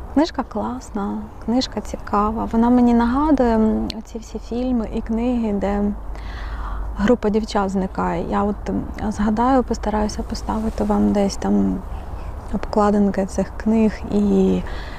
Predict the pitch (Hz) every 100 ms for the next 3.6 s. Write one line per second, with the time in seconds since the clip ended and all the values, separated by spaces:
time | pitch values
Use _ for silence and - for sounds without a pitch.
0 | - - - 226 277 254 208 208 - -
1 | - 214 214 214 202 180 190 - - -
2 | 220 - - - - - - - - -
3 | - 202 208 202 - 185